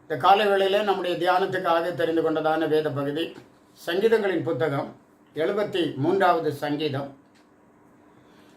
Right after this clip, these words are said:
இருபத்தி நான்காவது வசனம். "உம்முடைய ஆலோசனையின்படி நீர் என்னை நடத்தி, முடிவிலே என்னை மகிமையில் ஏற்றுக்கொள்வீர்." பக்தன்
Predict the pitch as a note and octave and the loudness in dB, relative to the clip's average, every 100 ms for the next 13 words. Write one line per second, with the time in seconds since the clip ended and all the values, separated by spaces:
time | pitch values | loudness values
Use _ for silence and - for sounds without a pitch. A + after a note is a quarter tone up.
0 | - - G#3 B3+ B3 - G3 E3 D#3 D#3 | -20 -2 2 4 4 2 0 0 0 0
1 | D3+ C#3+ C3+ C3 - - - _ _ _ | -2 -2 -8 -10 -14 -20 -20 _ _ _
2 | _ _ - A3 C4 B3+ G3 G3+ A3+ G#3+ | _ _ -4 2 6 6 6 4 2 0
3 | A3 G#3 G3 F#3 G3 F3+ F3+ F#3 E3+ E3 | -2 -4 -6 -4 -6 -4 -6 -4 -4 -2
4 | D3 D#3+ F3+ E3+ B2+ - - _ _ - | -2 -4 -4 -4 -6 -8 -16 _ _ -6
5 | F3+ C4 C4+ B3+ A3 G3 F#3 E3 C3 C3 | -2 2 2 4 4 2 0 -4 -4 -4
6 | E3 A3 A3 F3 C3+ C3 D3 E3 D#3+ C3+ | -2 -2 -2 -4 -4 -8 -6 -6 -6 -6
7 | C#3 B2+ C3+ C3 - - - - _ - | -6 -4 -4 -6 -14 -20 -20 -20 _ -20
8 | - - - - D4 D4 B3 F3 - | -20 -20 -6 -2 2 2 2 0 -4